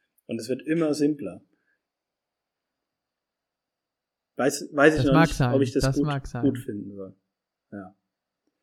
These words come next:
Speaker 2: Ja, da, da mu-, da müssen wir mal jemanden anders einladen, der, der, der richtig sich, äh, daran ergötzen kann.
Speaker 1: Ja,
Speaker 2: Aber
Speaker 1: damit mir auch jemand
Speaker 2: da bin
Speaker 1: zuhört.
Speaker 2: ich der, der,
Speaker 1: Ja.
Speaker 2: der, der falsche Tandempartner.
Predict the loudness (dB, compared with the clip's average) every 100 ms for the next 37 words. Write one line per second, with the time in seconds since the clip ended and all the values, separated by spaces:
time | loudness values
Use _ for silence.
0 | _ 0 2 2 0 -2 -4 -2 0 2
1 | 2 0 0 0 0 0 0 0 0 0
2 | 0 0 0 0 2 0 -4 -2 0 0
3 | 0 -2 -4 -4 -4 -2 -2 -2 -2 -2
4 | -4 -6 -6 -6 -4 -6 -6 -8 -8 -6
5 | -6 -8 -8 -6 -4 -4 -4 -4 -4 -4
6 | -2 -4 -6 -12 -8 -6 -6 -6 -6 -6
7 | -6 -8 -8 -8 -6 -6 -8 2 4 8
8 | 6 6 6 4 2 2 2 2 0 0
9 | 2 4 4 2 -2 0 0 2 6 4
10 | 4 -4 -8